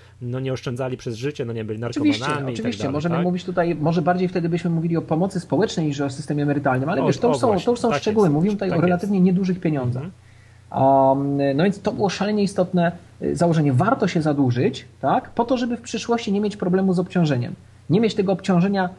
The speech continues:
Speaker 2: związanego z systemem emerytalnym. Mówię tutaj oczywiście o,
Speaker 1: Mhm.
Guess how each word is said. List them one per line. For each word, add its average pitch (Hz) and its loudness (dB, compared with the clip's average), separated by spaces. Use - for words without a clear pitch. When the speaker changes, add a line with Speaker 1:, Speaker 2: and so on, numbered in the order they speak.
Speaker 2:
związanego 175 2
z 165 -8
systemem 170 0
emerytalnym. 165 2
Mówię 170 2
tutaj 165 -2
oczywiście 156 -4
o, 143 2
Speaker 1:
Mhm. 143 -14